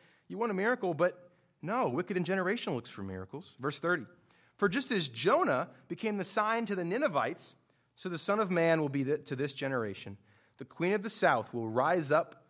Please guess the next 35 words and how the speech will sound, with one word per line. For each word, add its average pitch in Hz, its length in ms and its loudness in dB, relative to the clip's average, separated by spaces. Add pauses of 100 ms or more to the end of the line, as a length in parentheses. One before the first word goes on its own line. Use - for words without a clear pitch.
(140)
with 139 140 -6
the 123 100 2
men 139 300 6
of 139 140 0
this 156 120 -6
generation 131 560 0
at 117 120 -4
the 113 60 -14
judgment 135 460 -2
and 113 160 -6
condemn 123 380 0
them, 113 160 -4 (560)
because 143 260 2
she 135 160 -2
came 202 400 0
from 175 140 0
the 147 100 2
ends 165 220 0
of 170 80 -4
the 143 140 0
earth 156 240 0
to 131 80 -6
hear 147 300 -6 (100)
the 117 80 -8
wisdom 139 340 -2
of 139 80 -8
Solomon. 101 500 -4 (400)
And 127 160 0
behold, 170 560 4 (480)
something 143 720 0
greater 127 440 0
than 110 160 -6
Solomon 101 640 0 (280)
is 98 140 -12
here." 87 320 -12